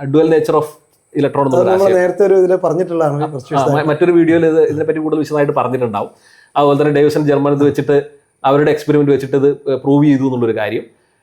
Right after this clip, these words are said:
Speaker 1: ഏ, അതിൽ കൂടെ പറയേണ്ട, ഏ, എനിക്ക് തോന്നുന്നു സാറേ, ഏ, ഒരു പറയേണ്ട ഒരു കാര്യം എന്ന് പറഞ്ഞാൽ, പലപ്പോഴും കുട്ടികളുടെ ഒരു ധാരണ ഈ dual nature of electron എന്നൊക്കെ പറയുമ്പോഴേ, ഇതിന് വലിയ ആപ്ലിക്കേഷൻ ഒന്നും ഇല്ല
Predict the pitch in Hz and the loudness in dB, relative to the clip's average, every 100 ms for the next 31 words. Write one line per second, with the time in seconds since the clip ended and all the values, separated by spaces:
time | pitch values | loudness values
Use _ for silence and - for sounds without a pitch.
0 | _ _ - - _ _ _ 160 196 220 | _ _ -18 -18 _ _ _ -2 0 2
1 | 185 202 - 175 175 165 156 165 147 147 | 2 2 0 -2 0 -2 -2 -2 -2 0
2 | 151 147 143 139 - - - 135 123 120 | -2 0 0 -2 -4 -14 -6 -4 -2 -4
3 | 120 - - 147 139 139 147 156 143 131 | -10 -12 -6 -4 0 0 2 0 2 2
4 | 147 131 120 127 170 - _ _ _ _ | 2 0 0 -2 -4 -12 _ _ _ _
5 | - 190 233 240 190 185 185 190 180 139 | -2 0 0 0 0 2 2 2 0 0
6 | 131 147 139 165 - _ _ _ _ 170 | 0 0 -2 -4 -12 _ _ _ _ 0
7 | 156 151 185 190 196 196 196 160 160 160 | 2 2 2 2 2 0 0 0 0 -2
8 | 156 160 127 127 117 101 135 151 170 151 | 0 0 0 0 0 0 -2 0 2 2
9 | 160 175 151 - - 165 135 _ _ 135 | 4 2 0 -6 -8 -8 -10 _ _ -4
10 | 135 180 190 185 185 170 156 | 0 0 0 0 0 2 2